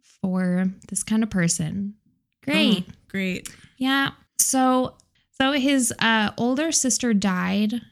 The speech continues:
Speaker 1: a year before he was born.
Speaker 2: Oh.
Speaker 1: Yeah. It doesn't, I don't know how.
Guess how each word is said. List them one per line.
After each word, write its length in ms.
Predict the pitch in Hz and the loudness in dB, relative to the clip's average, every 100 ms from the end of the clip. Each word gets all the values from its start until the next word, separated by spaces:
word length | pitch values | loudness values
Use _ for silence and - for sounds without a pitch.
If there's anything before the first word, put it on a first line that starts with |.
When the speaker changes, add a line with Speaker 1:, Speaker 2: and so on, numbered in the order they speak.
| _ - | _ -2
Speaker 1:
a 60 | 208 | 2
year 460 | 202 214 226 233 | 4 4 4 2
before 400 | 214 196 - 196 | 2 0 0 0
he 180 | 190 202 | 0 0
was 180 | 190 170 | 2 0
born. 680 | 175 180 170 185 208 262 262 _ _ _ | 0 0 0 2 2 0 -6 _ _ _
Speaker 2:
Oh. 540 | 370 339 302 269 233 226 | -10 -8 -4 -2 -2 2
Speaker 1:
Yeah. 360 | 233 214 208 180 | 4 4 2 0
It 100 | 208 | -4
doesn't, 420 | 214 262 330 320 - _ | -2 -2 -4 -8 -12 _
I 120 | 220 | 0
don't 260 | 214 220 214 | 0 0 2
know 120 | 220 | 0
how. 720 | 214 214 202 214 226 254 269 | 0 0 0 2 2 0 -4